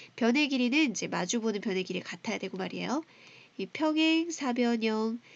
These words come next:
식구들이 두 쌍의 대변이 평행한 애들은 다 되는데 그중에 직사각형하고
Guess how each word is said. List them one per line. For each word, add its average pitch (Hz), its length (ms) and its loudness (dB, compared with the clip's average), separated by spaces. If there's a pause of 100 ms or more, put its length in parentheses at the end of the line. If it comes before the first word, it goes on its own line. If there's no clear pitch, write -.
(120)
식구들이 247 1000 0 (1500)
두 214 120 -4
쌍의 262 300 2
대변이 233 320 2
평행한 330 440 2
애들은 196 200 0
다 - 220 -6
되는데 208 460 0
그중에 202 440 -2
직사각형하고 240 1400 -2